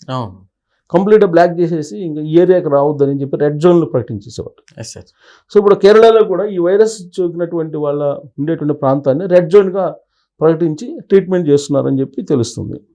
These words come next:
Speaker 1: మ్మ్.
Speaker 2: అయితే కరోనాలో జరిగింది ఏంటంటే, వాస్తవంగా ఆ కరోనా వైరస్‌ని,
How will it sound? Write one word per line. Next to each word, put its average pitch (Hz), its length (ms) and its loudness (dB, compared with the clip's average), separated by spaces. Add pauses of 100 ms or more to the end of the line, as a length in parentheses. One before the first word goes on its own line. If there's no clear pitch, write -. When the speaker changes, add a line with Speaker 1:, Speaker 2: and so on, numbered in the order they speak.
(140)
Speaker 1:
మ్మ్. 104 300 -12 (1040)
Speaker 2:
అయితే 202 540 4 (140)
కరోనాలో 220 400 4
జరిగింది 185 440 2
ఏంటంటే, 147 540 -4 (720)
వాస్తవంగా 208 680 2
ఆ 160 280 2
కరోనా 202 720 2 (760)
వైరస్‌ని, 170 1040 -2